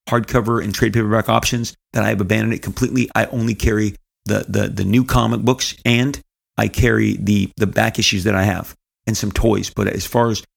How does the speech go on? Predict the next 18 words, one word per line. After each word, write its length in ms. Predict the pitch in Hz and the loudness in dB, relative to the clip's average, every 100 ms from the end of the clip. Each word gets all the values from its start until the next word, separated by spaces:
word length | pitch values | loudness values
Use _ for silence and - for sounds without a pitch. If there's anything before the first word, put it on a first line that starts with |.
| - | -2
trade 200 | - 127 | 2 2
paperbacks," 440 | 117 117 113 - - | 4 2 2 -2 -6
he 60 | |
says, 160 | 104 98 | -6 -4
"I 80 | - | -4
cannot 440 | - 113 110 - | 0 0 0 -4
compete 360 | 117 110 107 - | -6 -2 -2 -4
with 100 | - | -2
Amazon." 420 | 143 147 107 92 - - - _ | 0 0 -2 -4 -8 -18 -20 _
This 300 | 110 135 143 | 0 2 2
has 220 | - 131 117 | 2 2 2
become 500 | 123 - 123 117 110 117 | 2 2 2 0 -2 0
a, 300 | 107 101 92 _ _ _ | 2 2 -2 _ _ _
a, 180 | 104 101 95 | 0 0 0
a 300 | 98 95 90 _ _ _ _ _ _ _ _ | 0 0 -4 _ _ _ _ _ _ _ _
kind 200 | - 131 | 2 4
of 80 | 110 | 2
a, 240 | 95 85 | 0 -4